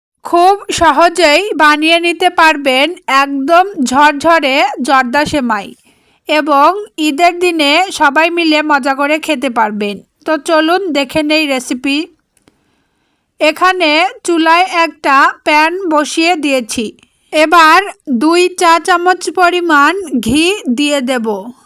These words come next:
অবশ্যই এখানে ঘি দেবেন, কোনোভাবেই তেল দেওয়া যাবে না। দুইটা এলাচ, এক টুকরা দারচিনি এবং একটা তেজপাতা একটু ছিঁড়ে দিয়ে দেব। অল্প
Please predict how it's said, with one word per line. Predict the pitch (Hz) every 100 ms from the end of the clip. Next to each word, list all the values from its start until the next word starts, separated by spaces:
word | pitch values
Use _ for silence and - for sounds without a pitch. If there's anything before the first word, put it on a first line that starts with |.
| _ -
অবশ্যই | 302 302 339 359 - 381 392 392
এখানে | 311 311 330 330 359 415 269
ঘি | 269 311
দেবেন, | 294 277 247 233 208 214 -
কোনোভাবেই | 311 330 330 320 311 349 392 392
তেল | 349 320 302
দেওয়া | 294 285 311
যাবে | 277 247 233
না। | 220 208 - _ _ _ _ _ _ _ _ 262
দুইটা | 254 330 339 339 370 359 392 339 311
এলাচ, | 311 277 269 339 381 453 - 311
এক | 311 311
টুকরা | 359 339 359 359 392 320
দারচিনি | 302 294 247 330 330 339 370 359
এবং | 285 302 349 392 302
একটা | 294 285 330 339 349
তেজপাতা | 339 320 - - 311 302 262 294 -
একটু | 311 285 - 359 359
ছিঁড়ে | - 330 311 330 392 427
দিয়ে | 254 302
দেব। | 262 247 208 202 - _ _ _ _ _ _ _ _ _ _ _ _ _ _ -
অল্প | 302 311 330 -